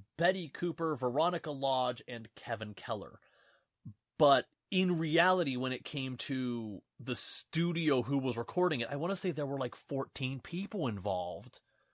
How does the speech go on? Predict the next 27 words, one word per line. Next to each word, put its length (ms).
who 500
wrote 280
songs 480
and 100
recorded 420
songs 380
and 120
played 240
different 240
pieces. 340
It 140
was 180
really 420
just, 240
like, 140
a 100
weird 360
studio 500
project 640
that 260
they 200
then 340
animated 640
stuff 320
on 140
top 340
of. 160